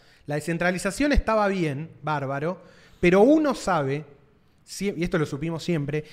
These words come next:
que siempre que vos estás o entrás a un stablecoin, hay un grado de centralización muy fuerte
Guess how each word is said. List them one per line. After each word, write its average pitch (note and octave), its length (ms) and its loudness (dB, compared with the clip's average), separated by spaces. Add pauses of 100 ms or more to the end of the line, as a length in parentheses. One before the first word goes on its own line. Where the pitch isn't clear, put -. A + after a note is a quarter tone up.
(200)
que F#3+ 100 -2
siempre C#4 360 2
que F3+ 80 2
vos G#3+ 180 4
estás - 480 -2 (120)
o D3 120 -4
entrás D3+ 400 -2
a F3+ 60 -4
un E3+ 120 -4
stablecoin, C3+ 800 -6 (720)
hay D4+ 200 8
un C#4 100 6
grado D4 220 4
de C#4 60 2
centralización G#3+ 600 -2
muy C4 180 0
fuerte G#3+ 640 -4